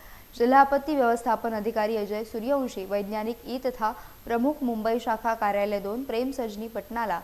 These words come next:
आदी उपस्थित होते. बाजारात विकत मिळणाऱ्या प्रत्येक वस्तूची आपण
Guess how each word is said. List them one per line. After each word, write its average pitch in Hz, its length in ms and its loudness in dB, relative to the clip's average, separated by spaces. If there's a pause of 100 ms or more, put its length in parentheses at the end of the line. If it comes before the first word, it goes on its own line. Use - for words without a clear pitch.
(380)
आदी 247 200 4
उपस्थित 226 460 -4
होते. 196 220 -6 (240)
बाजारात 226 600 8
विकत 285 320 0
मिळणाऱ्या 262 400 4
प्रत्येक 262 480 -2
वस्तूची 240 460 -2
आपण 226 260 -2